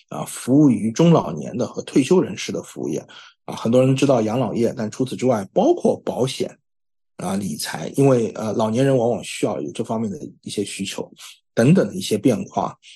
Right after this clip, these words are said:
还有呢，就是那就只能寻找提高效率，提高生产效率。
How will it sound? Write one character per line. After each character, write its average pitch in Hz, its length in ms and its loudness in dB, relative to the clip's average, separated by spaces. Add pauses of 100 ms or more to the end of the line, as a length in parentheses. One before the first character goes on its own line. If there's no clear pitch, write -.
(140)
还 160 240 0
有 151 140 2
呢， 107 120 -10
就 117 120 2
是 107 200 -4
那 123 160 -2
就 120 120 -4
只 - 160 -8
能 117 320 -6
寻 123 260 -2
找 123 200 0
提 - 260 -6
高 127 400 4 (160)
效 156 220 0
率， 95 80 -4 (480)
提 - 140 -6
高 127 140 0
生 143 160 -6
产 123 140 -10
效 120 160 -2
率。 95 120 -6